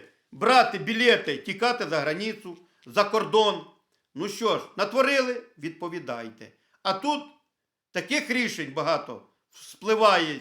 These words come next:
сьогодні і по прогрес, а, е, прогрес, ух, у нас совхозу «Прогрес», де суд заборонив здійснювати розпаювання.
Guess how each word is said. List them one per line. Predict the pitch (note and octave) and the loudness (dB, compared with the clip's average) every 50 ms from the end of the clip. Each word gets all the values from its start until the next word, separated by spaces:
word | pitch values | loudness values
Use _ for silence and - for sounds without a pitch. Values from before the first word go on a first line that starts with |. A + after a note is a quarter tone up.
| - - | -8 -8
сьогодні | F3 E3 E3+ F3 D3+ C#3 B2+ B2 - - _ _ _ _ _ - | -6 -4 -2 -4 -4 -4 -6 -12 -14 -16 _ _ _ _ _ -4
і | A#3+ B3 A#3 F#3 D3+ - - _ _ _ _ _ | -2 -2 -2 -2 -4 -8 -12 _ _ _ _ _
по | - A3 F#3 | -2 -2 -2
прогрес, | F#3 F3+ F#3 E3+ C#3+ F#3+ A3 G#3 F3 - - - | 0 0 -2 0 2 2 2 2 2 0 -6 -6
а, | - F#3 F#3+ F#3+ F3+ E3+ | -4 -2 0 2 4 4
е, | E3 D#3 D3 C#3 C3+ A#2+ G2+ - _ _ _ _ _ - | 4 4 2 0 -2 -4 -8 -12 _ _ _ _ _ -4
прогрес, | F#3+ G3 F#3 E3+ G3 G#3+ G#3+ F#3+ - - - - _ _ _ _ _ _ _ _ _ _ _ | 0 0 2 2 4 4 4 4 2 0 -8 -18 _ _ _ _ _ _ _ _ _ _ _
ух, | - D3+ - - _ _ _ _ _ _ | -18 -18 -18 -18 _ _ _ _ _ _
у | - C#3 D#3+ | -12 -8 -4
нас | F#3+ G#3 F#3 - - | -2 -2 -2 -2 -4
совхозу | - E3+ D#3+ - F#3+ G3+ E3+ D3 C#3+ - | -6 -8 -6 -6 -6 -6 -4 -6 -8 -10
«Прогрес», | C#3+ D3 C3+ C3+ F3+ G3+ G#3+ G#3+ G#3 - _ _ _ _ _ - | -8 -6 -4 -2 0 0 -2 -2 -6 -12 _ _ _ _ _ -6
де | B2+ C3 G#3+ G#3 | -2 -2 0 0
суд | G#3 - A#3+ B3+ F#3+ C#3 | -2 -4 -6 -6 -4 -2
заборонив | G#3 G3 D#3+ G3+ G#3 G#3 G#3 G#3 G#3 G3 F3+ E3 - - _ _ _ _ _ _ _ _ _ _ _ | -2 -2 0 2 2 2 2 2 0 -2 -4 -6 -10 -16 _ _ _ _ _ _ _ _ _ _ _
здійснювати | - D3 C#3 B2 E3+ B3+ C4 A#3 A3+ - - G3+ G3 F#3 F3+ - - F3+ E3+ D#3+ E3 _ _ _ _ _ _ _ _ _ _ _ _ _ _ _ _ _ _ _ _ _ _ _ _ _ _ _ _ _ _ _ _ | -16 -14 -8 -2 2 2 2 2 0 -4 -8 -6 -4 -2 -4 -4 -4 -8 -10 -10 -12 _ _ _ _ _ _ _ _ _ _ _ _ _ _ _ _ _ _ _ _ _ _ _ _ _ _ _ _ _ _ _ _
розпаювання. | - F3 A#3 A#3 A#3 - - B3 B3 A#3 B3 A#3 A#3 A3+ A3+ G#3+ G3+ G3 F#3+ F#3 E3+ D#3 | -2 0 0 0 2 2 2 4 4 4 2 4 6 6 6 6 4 2 -2 -4 -4 -4